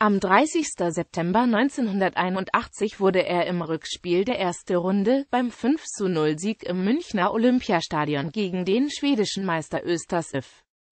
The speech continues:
in der vierundsiebzigsten Minute für Wolfgang Kraus eingewechselt. Pflügler bestritt vier Supercup, vierunddreißig D F B-Pokal, siebenundfünfzig Europapokal und zweihundertsiebenundsiebzig Erstligaspiele,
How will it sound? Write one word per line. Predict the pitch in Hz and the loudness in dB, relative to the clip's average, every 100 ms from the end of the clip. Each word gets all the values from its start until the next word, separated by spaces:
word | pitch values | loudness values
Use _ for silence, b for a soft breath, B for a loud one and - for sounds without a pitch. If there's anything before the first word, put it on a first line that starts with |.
| _ | _
in | 240 240 | 2 4
der | 247 | 2
vierundsiebzigsten | 226 - 190 180 165 165 185 - 160 - 190 | 0 -2 0 0 -2 -4 -6 -4 -10 -4 -4
Minute | 180 160 160 156 202 | -2 -2 -4 -2 -4
für | 220 180 | -2 -2
Wolfgang | 180 156 143 180 220 | 2 0 0 -4 -6
Kraus | 247 185 160 165 | -4 -2 -2 -2
eingewechselt. | - 156 156 147 147 - - 143 131 - _ _ _ _ | -4 -4 -4 -6 -8 -8 -6 -6 -8 -16 _ _ _ _
Pflügler | 233 185 175 190 214 | -4 -2 0 0 0
bestritt | 190 - 202 220 - | -2 -6 -2 -2 -2
vier | - 214 170 | 0 2 2
Supercup, | - 190 - 208 - 214 - - - | 0 -6 -4 -6 -4 -4 -4 -6 -20
vierunddreißig | - 196 185 - 165 185 175 294 - 214 | -8 0 0 0 -4 0 2 2 -2 -4
D | 226 151 | -2 -2
F | 156 - | -4 -6
B-Pokal, | - 170 156 185 - 180 165 185 240 | -4 -2 -2 -4 -4 0 0 0 -4
siebenundfünfzig | 190 220 285 277 285 - 208 170 - 202 - | -4 -2 0 0 -2 -2 -6 -6 -4 -4 -2
Europapokal | 175 165 196 - 262 - 165 - 175 208 - | -4 -2 -4 -4 -6 -4 -4 0 0 0 -2
und | 285 | -4
zweihundertsiebenundsiebzig | - 208 175 190 214 226 - 226 262 - 185 185 - - 160 - | -2 0 0 2 0 -2 -2 -2 0 -2 -4 -4 -4 -8 -6 -4
Erstligaspiele, | 262 - 214 165 165 165 - 160 147 139 | -6 -6 -6 0 0 0 -4 -4 -4 -4